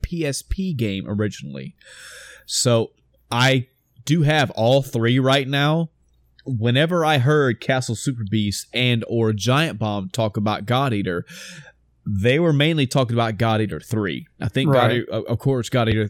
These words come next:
Speaker 1: God Eater three is the more recent game.
Speaker 2: Mm-hmm.
Speaker 1: And like any series that has new additions and, you know, quality of life and all that stuff, uh,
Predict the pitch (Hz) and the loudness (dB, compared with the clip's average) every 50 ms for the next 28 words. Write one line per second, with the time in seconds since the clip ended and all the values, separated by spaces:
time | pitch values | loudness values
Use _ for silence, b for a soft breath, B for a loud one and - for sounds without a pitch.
0 | - 110 120 120 123 123 117 110 104 98 - 113 117 113 85 113 104 90 120 110 | -2 0 2 2 4 4 2 2 0 0 0 0 0 0 0 0 0 0 0 0
1 | 107 107 101 85 85 101 113 127 123 - 127 110 92 104 110 101 95 98 98 95 | 0 0 -2 -2 -2 0 2 2 2 0 -2 -4 -2 -2 0 0 0 -2 -2 -4
2 | 98 - 135 113 113 107 104 101 - - _ - 107 107 107 110 107 104 98 - | -2 -2 0 0 0 -2 -4 -6 -10 -14 _ -4 -2 0 0 0 0 -2 -6 -12
3 | _ _ - 107 107 110 120 127 135 - - - 143 147 147 151 156 147 135 127 | _ _ -10 -6 -2 0 2 2 0 -2 -4 -8 -6 -4 -4 -2 -2 -2 0 -2
4 | 123 110 _ - - - - 151 156 147 127 110 107 110 101 - 123 101 117 120 | -4 -6 _ -10 -8 -6 -2 0 0 2 2 2 0 0 0 0 0 2 2 2
5 | 117 117 104 98 107 113 123 127 123 123 113 107 123 120 110 - - 127 123 117 | 4 2 2 2 2 4 4 4 4 4 4 4 2 2 2 2 2 0 0 2
6 | 120 120 117 113 - - 113 127 117 117 113 113 113 113 - _ - 117 107 98 | 0 -2 -4 -4 -6 -4 -2 0 2 2 2 0 0 -2 -6 _ -6 -4 -2 -2
7 | 95 - - 143 139 135 131 127 123 117 113 107 113 117 117 117 110 104 104 - | -4 -2 0 0 2 2 4 4 2 2 2 0 0 2 2 2 2 0 -2 -4
8 | 110 104 101 98 98 95 - - - - 120 107 101 98 - - - - B B | -4 -4 -4 -4 -4 -4 -6 -6 -4 -2 0 0 0 -2 -6 -14 -20 -20 B B
9 | B B B B B B - 110 104 101 92 87 | B B B B B B -2 0 0 0 0 -4